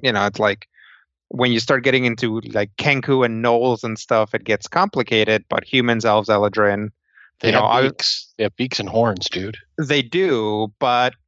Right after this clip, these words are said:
Speaker 1: you know, they're not always exactly the beaks and horns I want. And again, it's a very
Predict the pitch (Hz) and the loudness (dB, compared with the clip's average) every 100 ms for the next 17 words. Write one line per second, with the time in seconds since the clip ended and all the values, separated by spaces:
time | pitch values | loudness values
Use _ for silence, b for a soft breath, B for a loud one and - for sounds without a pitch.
0 | _ 143 120 117 127 127 120 113 110 110 | _ -2 0 2 2 2 2 2 2 0
1 | 107 - 127 113 120 120 113 104 110 - | -2 -4 -4 0 0 0 -2 -2 -6 -6
2 | 113 101 117 104 101 - 113 101 110 104 | -10 -2 0 0 -2 -4 -2 -2 0 0
3 | 104 107 - 151 151 147 135 131 131 131 | 0 -4 -4 0 2 2 0 -2 -4 -12
4 | - _ _ _ _ _ _ _ _ _ | -16 _ _ _ _ _ _ _ _ _
5 | _ _ _ 147 131 175 135 123 - _ | _ _ _ -4 0 0 0 -6 -16 _
6 | 143 - 131 127 160 151 139 120 | -12 -8 -10 -2 0 0 -2 -8